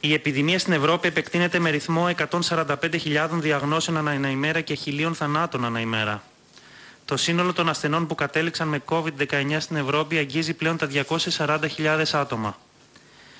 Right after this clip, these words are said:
Η Τσεχία κατέγραψε την τελευταία ημέρα τον υψηλότερο ρυθμό διαγνώσεων ανά εκατό χιλιάδες πληθυσμού στην Ευρώπη, με περίπου πέντε χιλιάδες διαγνώσεις ανά ημέρα και εβδομήντα θανάτους ανά ημέρα.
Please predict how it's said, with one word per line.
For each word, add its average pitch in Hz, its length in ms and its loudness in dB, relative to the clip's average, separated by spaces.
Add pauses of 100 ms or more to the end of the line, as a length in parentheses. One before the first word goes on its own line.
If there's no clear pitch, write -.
(380)
Η 139 40 -6
Τσεχία 156 380 0
κατέγραψε 165 500 0
την 151 100 -10
τελευταία 151 360 0
ημέρα 160 280 0
τον 160 140 -2
υψηλότερο 165 540 0
ρυθμό 156 340 -2
διαγνώσεων 151 680 0
ανά 151 140 0
εκατό 147 280 -2
χιλιάδες 160 380 -2
πληθυσμού 147 500 -4
στην 156 180 -4
Ευρώπη, 143 360 0
με 165 140 0
περίπου 147 380 -2
πέντε 160 260 -2
χιλιάδες 156 460 0
διαγνώσεις 147 600 0
ανά 143 180 0
ημέρα 156 520 0 (300)
και 151 120 0
εβδομήντα 147 460 0
θανάτους 127 440 -2
ανά 123 140 0
ημέρα. 113 400 -2